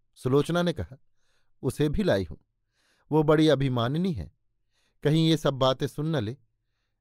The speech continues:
इसलिए उसे नीचे छोड़कर मैं अकेली ही ऊपर आई हूं।" गुणेंद्र ने व्यस्त होकर जोर से नौकर को पुकार कर कहा, "नंदा, नीचे हेम बैठी है, जा जल्दी ऊपर ले वाला।"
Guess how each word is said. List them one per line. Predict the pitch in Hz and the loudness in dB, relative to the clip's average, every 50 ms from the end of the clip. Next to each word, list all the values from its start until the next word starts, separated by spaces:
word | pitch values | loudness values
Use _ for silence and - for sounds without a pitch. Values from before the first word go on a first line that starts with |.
| _ _ | _ _
इसलिए | 160 156 - 160 180 170 165 | -2 -2 -2 0 2 2 4
उसे | 165 156 - - | 4 2 0 -2
नीचे | 156 147 143 143 143 - 156 | -2 -2 -2 -2 -2 -4 -6
छोड़कर | - - 151 147 135 - 151 143 | -4 -2 -4 -4 -2 -4 -6 -4
मैं | 139 139 123 | -2 -4 -4
अकेली | 113 - 139 139 135 139 135 | -4 -4 -6 -4 -4 -4 -4
ही | 127 190 | -2 -4
ऊपर | 185 147 110 - 92 82 | -4 -4 -4 -6 -8 -8
आई | - 73 71 69 | -8 -10 -12 -14
हूं।" | - - _ _ _ _ _ _ _ _ _ _ _ _ _ _ _ _ _ _ _ _ _ _ - | -20 -20 _ _ _ _ _ _ _ _ _ _ _ _ _ _ _ _ _ _ _ _ _ _ -2
गुणेंद्र | 117 151 156 175 175 175 175 160 | 0 2 2 2 2 2 0 0
ने | 165 170 170 | 0 0 0
व्यस्त | 160 139 160 185 170 - - | 2 2 2 0 0 0 0
होकर | 156 139 147 143 - 151 143 | 0 0 0 0 -2 -4 -4
जोर | 127 143 175 175 143 | -2 -2 -2 -2 -2
से | - 156 | -4 -6
नौकर | 139 139 139 131 - 143 120 | -4 -4 -4 -4 -4 -8 -6
को | - 135 | -6 -8
पुकार | 113 - 110 - 156 151 143 | -8 -8 -6 -4 -4 -4 -4
कर | - - | -6 -10
कहा, | - - 71 69 - _ _ _ _ _ _ _ _ _ _ - | -10 -10 -12 -12 -16 _ _ _ _ _ _ _ _ _ _ -4
"नंदा, | 107 131 156 180 202 175 - - _ _ _ _ _ _ _ _ _ 139 | -2 -2 2 2 2 2 2 -2 _ _ _ _ _ _ _ _ _ -4
नीचे | 143 151 - 175 151 | -4 0 2 0 2
हेम | 143 160 165 165 | 2 2 2 4
बैठी | 165 160 151 - 180 170 | 2 2 2 2 2 2
है, | 160 202 - _ _ _ _ _ _ _ _ | 0 -2 -6 _ _ _ _ _ _ _ _
जा | 123 127 165 170 | -2 2 2 2
जल्दी | 156 151 151 160 170 | 4 2 2 2 0
ऊपर | 180 170 - 175 170 | 0 2 0 0 0
ले | 180 | 2
वाला।" | 175 190 180 123 76 | 0 0 -2 -2 -6